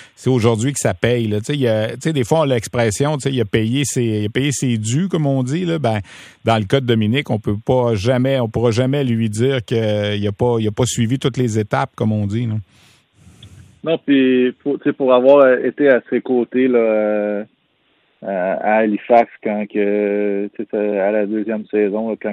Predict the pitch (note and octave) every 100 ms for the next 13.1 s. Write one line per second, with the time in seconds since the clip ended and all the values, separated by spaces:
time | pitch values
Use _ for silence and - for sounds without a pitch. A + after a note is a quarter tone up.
0 | - G#2 G2 G2 - _ _ _ _ G#2
1 | G#2+ G#2+ - A2 G#2 G#2+ G2+ - G#2 G2+
2 | G2+ G#2 A2 G#2 G2+ G2 G2+ G2+ A2+ -
3 | - G2+ G2+ G2+ G2 - _ _ _ _
4 | _ G2 G2 F#2+ G2 F#2+ F#2+ A2+ G#2+ G#2
5 | G2+ G2 G2 G2 G2 F#2+ G#2 _ _ _
6 | _ - - _ - G2 G#2 G#2 G#2+ G2
7 | - A2 - G2+ G2 G2 F#2 - G#2 G2
8 | G#2+ G#2+ G2 F#2+ G#2+ G2+ G#2 A2 A2 G2+
9 | G2 G2 _ _ _ _ - G#2+ G#2 G2+
10 | G#2 A#2 - A2 G#2 G#2 G#2 A2 G#2+ -
11 | - A#2 G#2+ - A2+ A2 G#2+ - A2 A2+
12 | G#2 G#2 G2+ G2 G#2+ A2+ A#2 A2 A2 G#2+
13 | G#2